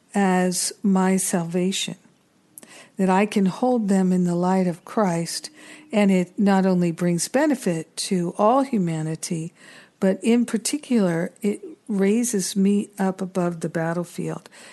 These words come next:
And that is very important to me, to live above the battlefield.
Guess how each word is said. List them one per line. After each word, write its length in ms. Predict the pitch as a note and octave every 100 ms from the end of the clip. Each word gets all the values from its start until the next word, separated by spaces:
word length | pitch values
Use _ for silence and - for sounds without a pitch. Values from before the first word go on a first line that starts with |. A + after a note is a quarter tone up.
| - -
And 240 | F#3 F3+
that 340 | G3 G#3+ A#3 A#3
is 160 | G3 F3
very 380 | G3 G#3 G#3
important 560 | G3 - B3+ B3 G3 E3+
to 120 | -
me, 300 | E3+ E3 D#3+ -
to 120 | F#3+
live 460 | E3+ F#3+ G3+ G3 - - - - -
above 640 | F#3 D#3+ F#3+ F3+ F3 - _ -
the 100 | G3
battlefield. 960 | E3+ F3+ E3+ F3 D#3+ - D#3+ D#3 -